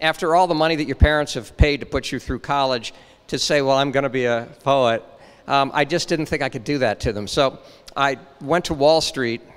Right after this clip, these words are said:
where I had already been offered, somebody luckily had offered me a job, and I was gonna stay for three years and then think about getting my doctorate in English, maybe teaching college, I, I, and, but it just,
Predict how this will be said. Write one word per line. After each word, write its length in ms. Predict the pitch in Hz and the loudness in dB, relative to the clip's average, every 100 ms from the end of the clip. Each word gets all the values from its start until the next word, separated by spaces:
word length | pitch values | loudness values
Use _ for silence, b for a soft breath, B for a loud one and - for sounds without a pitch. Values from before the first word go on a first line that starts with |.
| - | -6
where 180 | 127 127 | 0 0
I 80 | 123 | 0
had 160 | 147 | 2
already 300 | 143 160 139 | 4 4 2
been 140 | 127 131 | 0 2
offered, 300 | 127 135 127 | 0 0 -2
somebody 400 | 165 147 131 - - _ - 127 | 0 0 -2 -8 -20 _ -20 -8
luckily 460 | 131 143 156 139 | 0 0 0 -2
had 160 | 113 113 | 0 2
offered 300 | 120 117 113 | 2 0 -4
me 140 | 113 | -4
a 40 | 104 | -4
job, 480 | 110 127 123 117 B B B B - | -2 0 2 0 B B B B -6
and 440 | 131 127 127 123 - | -2 -2 -2 -6 -4
I 100 | 143 | -4
was 120 | 139 | -2
gonna 160 | 170 | -4
stay 240 | 156 - 147 | -2 -2 -2
for 140 | 147 | -2
three 260 | - 151 143 | -4 -2 0
years 400 | 131 131 127 - | 0 0 -2 -4
and 80 | 120 | -6
then 140 | 120 B B | -6 B B
think 160 | - 170 | -4 0
about 160 | 151 - | 0 0
getting 180 | 143 | -2
my 80 | 131 | -2
doctorate 460 | 113 120 127 - 120 | 0 0 0 -2 -6
in 100 | 123 | -6
English, 320 | 127 123 - | -2 -4 -4
maybe 160 | 131 131 | -6 -6
teaching 340 | - 123 127 | -8 -10 -10
college, 500 | - 117 110 117 - | -8 -4 -2 -2 -4
I, 100 | - - | -8 -8
I, 80 | 98 - | -12 -8
and, 220 | 120 113 B B B - - | -10 -10 B B B -10 -8
but 120 | 139 | -6
it 140 | 147 - | -6 -4
just, 280 | 175 - | -6 -6